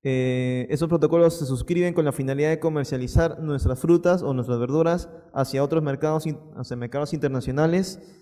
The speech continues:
eh, de mucha importancia, y tenemos algunos ejemplos, ¿no? Por ejemplo, en el dos mil once se suscribió el protocolo fitosanitario, o se terminó, mejor dicho, para poder exportar palta a Estados Unidos. ¿Cuánto pueden creer que demore toda esta negociación, todo este,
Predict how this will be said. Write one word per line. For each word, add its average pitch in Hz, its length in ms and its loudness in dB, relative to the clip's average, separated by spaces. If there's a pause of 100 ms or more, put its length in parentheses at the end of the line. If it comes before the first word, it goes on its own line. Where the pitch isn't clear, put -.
(460)
eh, 131 180 0
de 131 120 0
mucha 147 200 2
importancia, 160 960 0
y 143 120 -4
tenemos 147 320 0
algunos 151 280 2
ejemplos, 131 460 0
¿no? 156 120 0
Por 139 120 -2
ejemplo, 156 260 0
en 160 100 2
el 143 100 -2
dos 135 120 2
mil 175 180 4
once 202 380 2
se 180 140 -2
suscribió 143 460 2
el 165 60 0
protocolo 156 400 -2
fitosanitario, 156 760 -2
o 143 80 -2
se 123 140 -4
terminó, 127 600 -4
mejor 139 280 -4
dicho, 185 320 -2 (280)
para 135 200 4
poder 151 180 4
exportar 147 460 0
palta 160 300 2
a - 20 2
Estados 147 340 0
Unidos. 120 580 -6 (540)
¿Cuánto 170 340 2
pueden 175 220 0
creer 165 240 2
que 170 80 0
demore 160 920 0
toda 160 180 4
esta 160 180 0
negociación, 156 960 0
todo 151 220 4
este, 147 840 -4